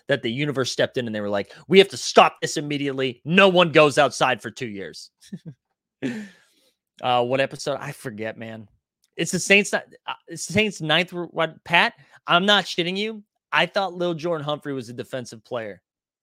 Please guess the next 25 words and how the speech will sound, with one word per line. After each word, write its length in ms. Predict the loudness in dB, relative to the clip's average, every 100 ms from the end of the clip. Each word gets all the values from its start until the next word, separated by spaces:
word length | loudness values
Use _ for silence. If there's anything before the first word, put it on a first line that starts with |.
| _ _ _ _ _ _ _ _ -2
I 100 | 0
thought 140 | 0
he 60 | 0
was 140 | -2
on 220 | -2 -2
defense. 580 | -4 -6 -8 -14 -18 -20 _ _ _ _ _ _ _ -4
And 100 | -2
again, 320 | 2 4 2 0
I'm 160 | -4 -2
not 140 | -4
a 40 |
fish. 340 | -2 -4 -4 -8
Like, 160 | -8
I 60 | -8
do 180 | -8 -10
pay 180 | -8 -8
attention 320 | -8 -12 -12
to 60 |
football. 360 | -10 -8 -6 -2
I 80 | -2
thought 220 | 0 0
he 60 | -2
was 120 | -8
a 40 |
defender, 500 | -12 -10 -10 -8 -10